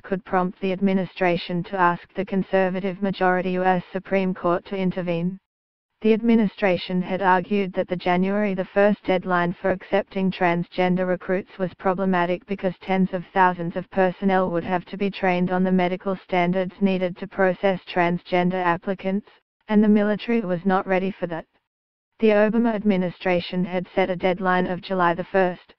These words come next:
two thousand and seventeen, to begin accepting transgender recruits, but Mister Trump's defense secretary, James Mattis, postponed that date to January the first.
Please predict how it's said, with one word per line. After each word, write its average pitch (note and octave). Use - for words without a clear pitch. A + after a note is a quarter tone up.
two A#3+
thousand F#3+
and G3
seventeen, F3+
to G3
begin F#3+
accepting G#3
transgender F3+
recruits, F3
but G3+
Mister G3+
Trump's F#3+
defense F#3
secretary, F#3
James F#3
Mattis, F#3
postponed F#3+
that A3+
date F#3
to F#3
January F#3
the F3+
first. F#3